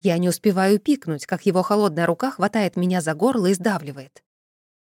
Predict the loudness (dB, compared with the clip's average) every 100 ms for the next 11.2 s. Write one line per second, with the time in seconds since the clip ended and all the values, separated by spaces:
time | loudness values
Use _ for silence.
0 | _ -20 -18 -10 -6 -6 -4 -2 -2 -2
1 | -6 -6 -6 -4 -6 -6 -6 -4 -4 -2
2 | -2 -4 -6 -12 -20 _ _ _ _ -6
3 | -2 0 0 -2 0 0 2 0 0 -2
4 | -2 -2 0 -2 -2 -2 -2 -4 -6 -18
5 | _ _ _ _ _ _ -10 -8 -6 -6
6 | -4 -4 -4 -4 0 0 0 -2 -2 -2
7 | -2 -2 -4 0 0 0 -2 -4 -2 -2
8 | -4 -10 _ _ _ _ -4 -4 -2 0
9 | 0 0 0 2 4 2 2 2 2 2
10 | 2 0 2 2 0 0 2 2 2 -6
11 | -20